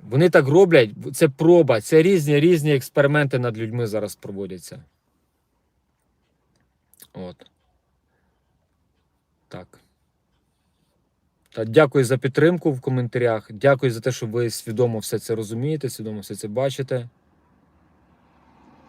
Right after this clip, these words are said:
Друзі, с-, світла вам, добра, благодаті, люблю вас, обіймаю. Напишіть свої думки. До речі, коли поширюєте відео, пишіть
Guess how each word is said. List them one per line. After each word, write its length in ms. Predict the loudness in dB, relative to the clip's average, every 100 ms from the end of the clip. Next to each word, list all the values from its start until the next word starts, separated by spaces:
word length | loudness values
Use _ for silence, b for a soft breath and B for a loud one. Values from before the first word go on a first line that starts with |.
| _ _ _ _ _ -20 -20 -20 -20 -20 B B B
Друзі, 280 | 0 0 -2
с-, 200 | -8 -14 b b
світла 420 | -12 0 2 4
вам, 260 | 6 4 2 b _
добра, 560 | -2 0 4 4 2 -2
благодаті, 880 | -2 4 4 4 4 4 4 2 0 -4 b b b b -2
люблю 300 | 0 2 2
вас, 260 | 2 -4 -16 -8 -4
обіймаю. 720 | -2 0 0 0 2 0 -2 b b b b _ _ _ _ _ _
Напишіть 440 | -2 -2 0 -2 -2
свої 180 | -4
думки. 360 | -4 -2 2 2
До 80 | 2
речі, 180 | -2 -2
коли 180 | -4
поширюєте 500 | -2 -4 -4 -4 -4
відео, 440 | -4 -4 0 0 0
пишіть 400 | -4 -8 -8